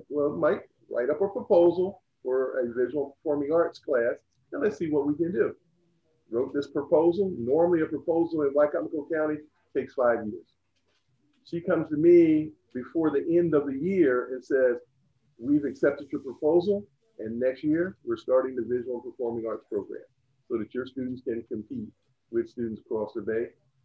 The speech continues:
Art was three hours a day. These kids created fabulous portfolios, and I've got proof that,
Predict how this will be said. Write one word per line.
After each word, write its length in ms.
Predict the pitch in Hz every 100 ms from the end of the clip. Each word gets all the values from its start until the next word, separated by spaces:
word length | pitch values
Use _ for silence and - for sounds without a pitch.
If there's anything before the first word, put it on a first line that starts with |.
| _ _ -
Art 220 | 113 -
was 140 | 113 -
three 240 | 120 120
hours 280 | 117 120 117
a 40 |
day. 380 | 117 123 143 160 _ _ _ -
These 200 | 113 120
kids 180 | - 120 - _
created 340 | - 117 117 - _ -
fabulous 400 | 123 123 127 -
portfolios, 880 | 123 - 135 139 135 139 147 147 _ _ _ _ _ -
and 200 | 117 120
I've 160 | 117
got 240 | 123 120 -
proof 320 | 185 185 185 _ _
that, 200 | 131 131